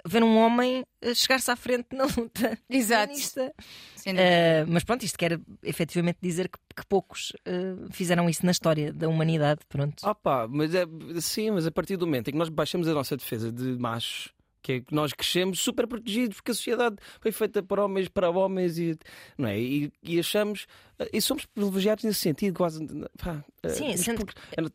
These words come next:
Speaker 3: a não ser que sejas um homem pobre, isto é muito importante.
Speaker 1: Claro.
Speaker 3: Sejas um homem pobre, tenhas uma vida miserável, hum, opa, se-, nós, nós não somos discriminados nem pela nossa orientação sexual, nem pela nossa
Speaker 2: Sim.
Speaker 3: identidade de género, não sei o quê.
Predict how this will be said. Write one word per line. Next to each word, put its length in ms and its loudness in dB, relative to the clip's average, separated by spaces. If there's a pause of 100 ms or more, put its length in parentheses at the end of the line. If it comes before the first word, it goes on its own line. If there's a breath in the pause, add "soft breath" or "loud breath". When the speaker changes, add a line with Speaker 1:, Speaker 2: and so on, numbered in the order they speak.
(160)
Speaker 3:
a 60 2
não 40 2
ser 120 -4
que 60 -8
sejas 220 0
um 220 2
homem 240 2
pobre, 320 2
isto 120 -4
é 40 0
muito 180 -2
importante. 380 -6
Speaker 1:
Claro. 340 2
Speaker 3:
Sejas 180 -6
um 60 0
homem 220 2
pobre, 200 0
tenhas 240 0
uma 120 0
vida 260 0
miserável, 580 0 (400 soft breath)
hum, 520 2 (100)
opa, 460 -2
se-, 180 -8 (300)
nós, 360 0
nós 240 2
não 60 0
somos 220 0
discriminados 500 0
nem 140 2
pela 140 -2
nossa 180 -2
orientação 360 -4
sexual, 480 -4
nem 160 -4
pela 180 -6
nossa 200 -6
Speaker 2:
Sim. 80 -4
Speaker 3:
identidade 380 -4
de 60 -10
género, 420 -2
não 120 -6
sei 200 -14
o 20 -16
quê. 140 -18